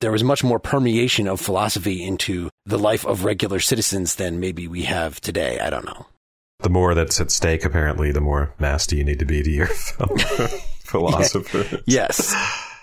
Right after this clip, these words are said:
Speaker 2: Who I think he associated with at some point.
Speaker 1: Right. Just to throw another name from our past into here. So remember, Kierkegaard was another one who, in the wake of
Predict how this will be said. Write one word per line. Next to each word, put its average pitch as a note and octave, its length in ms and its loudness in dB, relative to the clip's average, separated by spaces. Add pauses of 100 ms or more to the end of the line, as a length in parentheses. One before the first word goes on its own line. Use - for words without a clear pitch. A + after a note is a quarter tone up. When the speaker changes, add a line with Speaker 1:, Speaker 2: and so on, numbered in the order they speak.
(480)
Speaker 2:
Who G2 380 2
I E2+ 160 2
think F2 200 0
he E2 100 2
associated C#2+ 540 0
with C#2 200 0
at C#2+ 100 -4
some D#2 200 0
point. C#2+ 320 -6 (300)
Speaker 1:
Right. G2+ 160 -2
Just C3+ 160 0
to C#3+ 80 2
throw C3 260 4
another C3+ 360 4
name A#2+ 320 2
from A2+ 240 0
our F#2+ 100 0
past G#2+ 380 0
into G#2+ 160 0
here. G2 380 0 (300)
So B2 100 0
remember, A2+ 260 2
Kierkegaard G2+ 640 0
was F2+ 140 0
another G2+ 240 2
one F2+ 220 0
who, F#2 340 -2
in A2+ 180 0
the G2+ 80 0
wake A2 340 2
of F#2+ 400 0